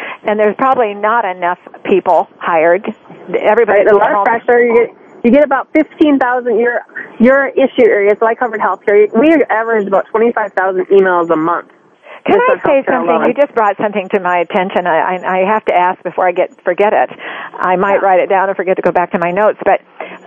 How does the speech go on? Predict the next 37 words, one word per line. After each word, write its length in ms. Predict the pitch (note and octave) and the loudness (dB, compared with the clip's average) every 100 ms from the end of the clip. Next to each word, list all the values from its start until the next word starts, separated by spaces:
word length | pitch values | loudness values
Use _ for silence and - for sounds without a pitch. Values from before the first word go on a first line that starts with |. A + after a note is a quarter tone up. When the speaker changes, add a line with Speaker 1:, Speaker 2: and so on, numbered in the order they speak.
| - | -8
Speaker 1:
when, 460 | A3 A#3+ A#3 A3+ F#3+ A3+ | -2 0 0 -2 -6 -4
when 300 | A#3+ G#3+ G#3+ | 0 -2 0
Nancy 420 | A3+ C#4+ F#4 E4 | -2 -2 -2 -4
Pelosi 640 | - G#3+ G3+ G3+ G3+ F3+ F#3 | -2 0 2 0 -2 -2 -2
said 220 | - F3+ E3 | 0 -2 0
this, 240 | G2 - - - - | -2 -2 -8 -10 -4
and 160 | F3+ F#3+ | 0 2
we've 180 | G3 - | 2 2
all 300 | G#3 A#3 A3 | 2 2 0
laughed 340 | F3 F3 - | 0 -2 -4
about 280 | F#3 E3 D#3 | -4 -2 -2
it, 160 | - - | -4 -4
actually, 500 | F3+ F3 - F3 - | -2 -2 -4 -4 -2
and 140 | F#3 F#3 | -2 0
you 100 | G3+ | 0
probably 800 | G#3+ - - - F2+ C2 - - | 0 -2 -2 -2 -2 -2 -2 0
really 300 | F#3+ G3 F#3+ | 0 2 0
noticed, 260 | E3+ D3+ - - - - - - - - | -2 -4 -8 -14 -16 -18 -20 -20 -10 -2
just, 200 | C4+ C4+ - G3+ G3 - G#3+ | -2 -2 -6 -8 -6 -6 -2
just 200 | B3+ B3 - | -2 -2 -4
pass 320 | - A#3+ A#3+ G#3+ | -2 -2 0 0
it, 140 | F#3 | 0
and 120 | G3 G3 | -2 -4
we'll 80 | |
go 160 | F3 G3+ | -2 -2
back 380 | F#3 F#3+ G3 - | 0 0 0 -4
and 260 | - F3+ F3+ | -6 -6 0
read 220 | G3+ G3+ | 2 2
it 160 | F3+ - - | 2 -2 -4
when 140 | G#3 | -2
it's 140 | F3+ - | 0 0
all 180 | F#3 | 0
done 320 | F#3 F#3+ F3 E3 | 0 0 0 -2
to 100 | E3 | -2
find 300 | F#3+ F3 F3 | -2 0 0
out 240 | F3 - | 0 0
what's 180 | F#3+ | -2